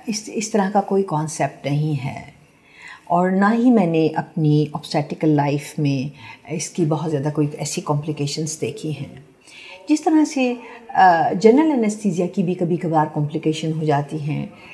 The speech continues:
इसी तरह से spinal की भी कभी कभार कोई complication हो सकती हैं, जो कि treatable होती हैं। ऐसी कोई बात नहीं है कि वो treatable नहीं हैं। तो ये तो हो गया हमारा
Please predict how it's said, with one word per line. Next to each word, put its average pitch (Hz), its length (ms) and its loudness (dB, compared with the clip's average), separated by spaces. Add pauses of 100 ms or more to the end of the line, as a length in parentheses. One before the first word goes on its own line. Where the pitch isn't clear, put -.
(100)
इसी 320 140 -2
तरह 339 200 0
से 277 160 -4
spinal 170 520 -4
की 202 180 -4
भी 233 300 -2
कभी 160 280 -4
कभार 139 460 -4
कोई 170 100 -2
complication 151 680 -8
हो 127 160 -8
सकती - 400 -10
हैं, 143 240 -8 (260)
जो 370 80 2
कि 381 120 4
treatable 139 480 -2
होती 127 360 -6
हैं। 139 340 -8 (260)
ऐसी 208 180 -4
कोई 190 160 0
बात 151 300 -4
नहीं 170 120 -6
है 170 200 -8
कि - 120 -8
वो 160 100 -2
treatable 147 480 -6
नहीं 131 360 -6
हैं। 143 140 -12 (1400)
तो 233 60 6
ये 233 180 10
तो 381 140 6
हो 339 140 8
गया 214 240 4 (320)
हमारा 202 340 8